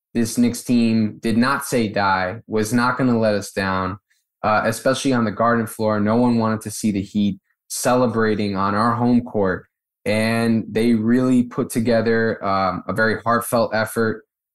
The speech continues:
a lot of pride on the line, and, and they showed it. So that, that's my biggest takeaway, is that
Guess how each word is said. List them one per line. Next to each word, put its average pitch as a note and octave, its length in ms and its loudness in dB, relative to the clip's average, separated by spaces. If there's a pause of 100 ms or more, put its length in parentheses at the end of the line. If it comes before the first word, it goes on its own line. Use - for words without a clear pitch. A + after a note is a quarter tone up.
a G#2+ 60 0
lot A#2+ 180 2
of A2+ 120 -4
pride A#2+ 320 2
on A#2 120 -2
the A2 80 -4
line, G#2+ 520 0
and, G#2 280 -2
and A2 160 0
they A2+ 80 0
showed A2+ 340 0
it. F2+ 160 -6
So G#2+ 200 -4
that, B2 220 0
that's C#3 220 -2
my E3 160 0
biggest C3 460 -2
takeaway, A#2+ 540 0
is G#2+ 260 -4
that A2 340 0